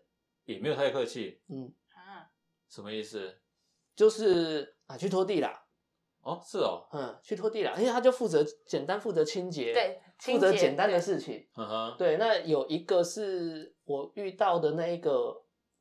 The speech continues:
Speaker 2: 我觉得，因为我不在里面，他并不是智能有问题的人，他是可能身体有重大残疾，
Speaker 3: 嗯。
Speaker 2: 然后行动上面有一点点不方便，
Speaker 1: 嗯。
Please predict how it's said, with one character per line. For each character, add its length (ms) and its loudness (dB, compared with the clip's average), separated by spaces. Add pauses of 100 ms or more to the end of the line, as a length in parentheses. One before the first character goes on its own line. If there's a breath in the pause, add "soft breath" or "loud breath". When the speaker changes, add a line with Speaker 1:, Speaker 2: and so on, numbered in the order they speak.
(680)
Speaker 2:
我 180 4
觉 240 4
得， 460 0
因 100 4
为 60 6
我 60 2
不 80 -2
在 140 2
里 140 -6
面， 220 -8 (380 soft breath)
他 180 -4
并 240 0
不 100 -4
是 460 -6 (100)
智 120 -12
能 120 -6
有 100 -8
问 140 -4
题 160 -20
的 140 -16
人， 260 -20 (480)
他 140 -8
是 400 -6
可 240 -10
能 260 -12
身 280 -6
体 220 -16
有 280 -12 (220)
重 220 -4
大 220 -6
残 260 -16
疾， 300 -20
Speaker 3:
嗯。 80 -20
Speaker 2:
然 220 -20
后 180 -10
行 180 -12
动 140 -6
上 100 -10
面 140 -8
有 100 -10
一 60 -10
点 140 -12
点 120 -14
不 100 -16
方 220 -8
便， 140 -10
Speaker 1:
嗯。 40 -20